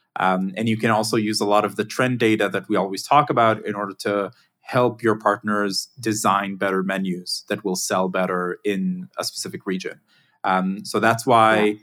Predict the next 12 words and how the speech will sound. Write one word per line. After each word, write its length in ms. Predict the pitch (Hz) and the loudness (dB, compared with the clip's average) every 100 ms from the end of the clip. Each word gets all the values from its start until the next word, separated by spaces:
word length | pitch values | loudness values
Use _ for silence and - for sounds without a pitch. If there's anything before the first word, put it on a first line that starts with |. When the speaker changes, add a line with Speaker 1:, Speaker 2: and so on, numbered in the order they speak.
| _ _ | _ _
Speaker 1:
even 300 | 135 135 143 | 0 2 4
if 200 | 131 - | 2 0
the, 240 | 120 110 110 | -2 -2 -4
the 140 | 113 107 | -6 -4
number, 720 | 104 104 110 120 131 131 131 | 0 0 2 4 4 4 4
like, 240 | 117 104 | 2 0
these 180 | 107 104 | -2 0
are, 260 | 113 107 107 - _ _ | 4 4 2 -4 _ _
these 180 | 110 110 | -6 0
are 100 | 123 | 2
a 60 | 113 | 0
few, 440 | - 117 113 - | 0 0 0 -2